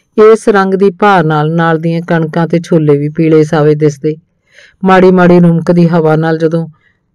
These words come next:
ਸਰੋਂ ਝੂਲਦੀ ਸੀ ਤਾਂ ਇਹਦਾ ਰੰਗ ਅਸਮਾਨ ਨਾਲ ਇਉਂ ਘੁਲਦਾ ਲੱਗਦਾ ਸੀ, ਜਿਵੇਂ ਨੀਲੇ ਅਥਾਹ ਸਾਗਰ 'ਚ ਕੋਈ ਸਰੋਂ ਫੁੱਲੇ ਰੰਗ ਦੀ ਨਦੀ ਸਮਾ ਰਹੀ ਹੋਵੇ।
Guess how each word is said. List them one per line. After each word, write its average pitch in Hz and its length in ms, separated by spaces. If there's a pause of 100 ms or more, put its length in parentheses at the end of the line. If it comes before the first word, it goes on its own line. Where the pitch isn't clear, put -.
ਸਰੋਂ 208 600
ਝੂਲਦੀ 180 580
ਸੀ 156 200
ਤਾਂ 180 180
ਇਹਦਾ 196 260
ਰੰਗ 170 300
ਅਸਮਾਨ 170 380
ਨਾਲ 165 200
ਇਉਂ 165 280
ਘੁਲਦਾ 175 420
ਲੱਗਦਾ 143 360
ਸੀ, 185 180
ਜਿਵੇਂ 185 280 (500)
ਨੀਲੇ 180 580 (760)
ਅਥਾਹ 196 360
ਸਾਗਰ 175 400
'ਚ 180 120
ਕੋਈ 175 160
ਸਰੋਂ 180 340
ਫੁੱਲੇ 170 320
ਰੰਗ 156 200
ਦੀ 165 140
ਨਦੀ 156 280
ਸਮਾ 151 340
ਰਹੀ 156 200
ਹੋਵੇ। 151 260